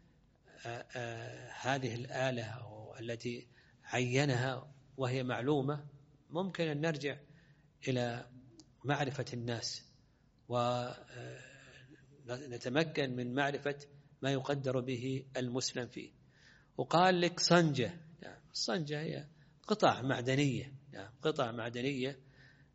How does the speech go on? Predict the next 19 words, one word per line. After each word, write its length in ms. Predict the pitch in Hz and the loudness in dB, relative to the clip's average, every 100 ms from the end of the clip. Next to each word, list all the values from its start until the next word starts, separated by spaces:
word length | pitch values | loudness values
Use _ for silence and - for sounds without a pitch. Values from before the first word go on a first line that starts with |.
| _ 120 | _ -4
آه، 400 | 120 120 123 123 | -2 -2 -6 0
يوزن 480 | 143 151 131 123 | 4 4 4 4
بها، 340 | 120 131 - - - - - - - - 170 - - | 2 0 -4 -14 -18 -20 -20 -20 -18 -10 -6 -6 -2
وهي 440 | 175 156 160 156 | 2 2 2 2
ذات 280 | 147 175 170 | 2 0 0
أثقال 360 | 139 - 170 151 | -6 -2 0 0
مختلفة، 600 | - - 135 113 - - - - - - - | -2 0 0 0 -6 -16 -20 -20 -20 -20 -10
فهي 400 | 139 131 143 139 - - - - - | -6 -4 -4 -6 -14 -20 -20 -16 -10
ل-، 140 | - | -2
ليست 360 | 160 175 - 131 | 2 2 -2 -2
معلومة، 380 | 120 135 120 104 | 0 2 0 -2
يعني 220 | 135 110 | -6 -2
ليس 240 | 170 - | -2 0
معلوم، 720 | 135 131 135 156 151 - 120 - - - - - - - | -4 -2 0 0 0 -8 -14 -16 -20 -20 -20 -20 -20 -10
آه، 400 | 120 123 - 123 | -8 -8 -8 -6
وزنها 580 | 117 151 151 139 127 123 | 2 4 4 0 0 -2
معلوما 600 | 107 123 147 131 135 135 - | -2 2 2 4 0 -4 -4
عند 480 | 139 123 123 120 123 - - | -2 -2 0 -2 -2 -8 -6
العامة. 500 | 135 113 117 104 95 | -4 -4 -6 -8 -14